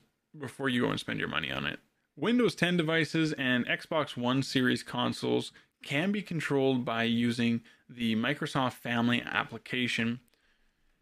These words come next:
You go to Microsoft dot com and you can set up a Microsoft Family, add in your kids' email addresses, your spouses, label who's an adult. And we use that for ourselves and the kids,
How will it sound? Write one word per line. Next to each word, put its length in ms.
You 140
go 180
to 360
Microsoft 400
dot 160
com 440
and 180
you 80
can 360
set 300
up 120
a 160
Microsoft 480
Family, 580
add 180
in 120
your 100
kids' 260
email 300
addresses, 640
your 100
spouses, 760
label 420
who's 260
an 100
adult. 440
And 460
we 220
use 280
that 240
for 260
ourselves 500
and 100
the 60
kids, 500